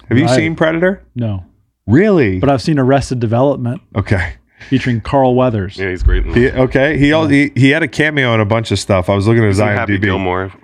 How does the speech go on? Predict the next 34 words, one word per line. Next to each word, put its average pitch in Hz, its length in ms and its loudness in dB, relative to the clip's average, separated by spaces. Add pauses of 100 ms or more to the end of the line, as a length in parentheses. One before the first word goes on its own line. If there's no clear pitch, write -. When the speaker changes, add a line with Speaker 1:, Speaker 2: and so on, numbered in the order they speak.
(100)
Speaker 1:
He's 123 140 2
in 139 80 2
Happy 147 120 2
Speaker 3:
famously. 135 120 -2
Speaker 1:
Gilmore, 139 300 2
Chubbs. 139 480 0 (420)
But 127 160 2
Rocky, 113 720 2 (160)
the 113 80 4
story 147 380 0
behind 123 340 2
how 120 180 2
he 113 80 0
got 101 400 -2
that, 98 380 0
that 95 180 0
role 107 400 2
was 95 540 0
he 107 120 2
was 101 200 2
doing 107 320 2
a, 92 260 0
an 95 260 0
audition, 95 800 0
a 92 100 0
reading 95 600 2 (380)
with 98 200 0
the 95 80 0
writer 107 540 0
of 90 200 -4
the 92 60 -4
film, 101 520 0 (260)
and 95 120 0
that's 95 260 -2